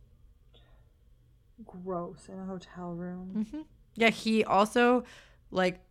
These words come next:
Speaker 2: again,
Speaker 1: These
Speaker 2: highly
Speaker 1: poor children's
Speaker 2: manipulative.
Speaker 1: parents, too.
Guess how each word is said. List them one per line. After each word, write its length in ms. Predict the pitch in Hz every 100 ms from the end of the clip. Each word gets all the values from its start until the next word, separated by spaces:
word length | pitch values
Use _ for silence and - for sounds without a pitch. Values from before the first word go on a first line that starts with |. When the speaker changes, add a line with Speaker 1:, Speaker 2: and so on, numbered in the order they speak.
| _ -
Speaker 2:
again, 400 | - 180 170 170
Speaker 1:
These 100 | 226
Speaker 2:
highly 300 | 165 185 214
Speaker 1:
poor 100 | 214
children's 40 | 202
Speaker 2:
manipulative. 540 | 185 190 185 185 202 214
Speaker 1:
parents, 640 | 165 151 147 135 - -
too. 260 | - - -